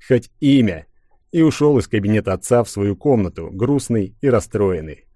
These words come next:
Сегодня граф шел сообщить жене, что наклевывается очень выгодное дельце и что оно всецело зависит от сына Поля. Иероним Иванович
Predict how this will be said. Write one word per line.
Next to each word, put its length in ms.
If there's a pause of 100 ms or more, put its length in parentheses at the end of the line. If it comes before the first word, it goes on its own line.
(800)
Сегодня 480
граф 260
шел 240
сообщить 460
жене, 420 (380)
что 220
наклевывается 1080
очень 380
выгодное 460
дельце 560 (100)
и 80
что 260
оно 160
всецело 560
зависит 560
от 160
сына 340
Поля. 500 (960)
Иероним 540
Иванович 560